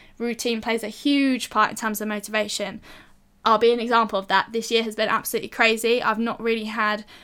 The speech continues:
a full week at home for a very long time, which has been amazing. It's been an amazing opportunity to be able to travel as much as I have, at the same time, <laughs>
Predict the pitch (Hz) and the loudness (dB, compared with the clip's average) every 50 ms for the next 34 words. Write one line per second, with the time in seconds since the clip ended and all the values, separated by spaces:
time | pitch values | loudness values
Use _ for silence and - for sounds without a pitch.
0 | - - - 226 - - 233 233 233 226 220 226 226 - - - - - - - | -8 -4 -4 -4 -4 -2 0 0 0 0 0 -2 -2 -2 -2 -2 -2 -2 -2 -4
1 | 226 220 208 - 220 208 - 214 214 214 214 208 - 233 202 185 214 233 247 277 | -4 -4 -4 -6 -8 -4 -2 0 0 0 -2 -2 -2 -2 -2 -2 -4 -2 -2 -2
2 | 262 - 262 247 254 247 262 277 269 269 247 233 220 214 214 - - - - 208 | 2 2 4 4 6 6 6 6 6 4 2 2 0 -2 -4 -6 -8 -8 -6 -6
3 | 214 208 214 214 220 226 226 226 226 226 220 196 - - - - 240 240 233 220 | -6 -4 -4 -2 -2 -2 -2 -2 -4 -6 -10 -10 -10 -10 -8 -6 -4 -4 -6 -6
4 | - 208 208 - - 233 220 214 208 - - - - 220 214 214 208 208 208 - | -8 -10 -10 -8 -6 -4 -4 -4 -4 -6 -10 -4 -4 -4 -2 -2 -6 -8 -8 -10
5 | - - - - 214 208 202 262 226 208 - - - - _ - - - - - | -12 -12 -10 -8 -8 -6 -2 -2 -2 -2 -2 -4 -8 -12 _ -20 -20 -20 -20 -20
6 | _ _ _ _ 262 262 - - - - 240 220 214 208 - 247 233 220 208 208 | _ _ _ _ 4 4 4 2 -2 -2 -2 -2 -2 -2 0 2 2 4 4 2
7 | 233 320 - | 2 0 0